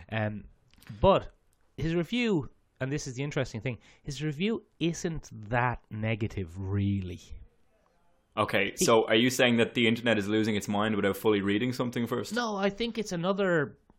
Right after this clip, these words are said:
Speaker 1: bloody reflection of the shoddiness of relying on this system that, um, Rotten Tomatoes had. He gives it three stars. It's a three stars out of five.
Speaker 2: So it's not that bad.
Speaker 1: So it's not, it,
Speaker 2: It's a,
Speaker 1: I mean,
Speaker 2: it's
Speaker 1: it's
Speaker 2: a
Speaker 1: borderline not negative.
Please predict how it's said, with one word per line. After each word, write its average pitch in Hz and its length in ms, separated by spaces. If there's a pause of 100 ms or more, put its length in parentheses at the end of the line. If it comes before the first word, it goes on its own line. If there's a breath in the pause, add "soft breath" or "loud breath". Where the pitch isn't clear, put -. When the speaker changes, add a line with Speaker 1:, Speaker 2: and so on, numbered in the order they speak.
(280)
Speaker 1:
bloody 139 340
reflection 123 460
of 101 140
the 104 140 (800)
shoddiness 139 680
of 107 120
relying 113 460
on 107 120
this 104 200
system 135 400
that, 101 260 (180)
um, 101 340 (480)
Rotten 113 260
Tomatoes 127 380
had. 87 200 (280 soft breath)
He - 80
gives 208 260
it 180 120
three 175 280
stars. 107 580 (180)
It's - 160
a 139 40
three 180 280
stars 139 400
out 120 140
of 107 60
five. 98 480 (760)
Speaker 2:
So - 160
it's 156 140
not 151 200
that 143 200
bad. 190 260
Speaker 1:
So 220 120
it's 220 140
not, 240 320
it, 156 180
Speaker 2:
It's - 240
a, 143 100
Speaker 1:
I - 40
mean, 190 140
Speaker 2:
it's 180 100
Speaker 1:
it's 151 80
Speaker 2:
a 143 40
Speaker 1:
borderline 175 540
not 143 260
negative. 127 600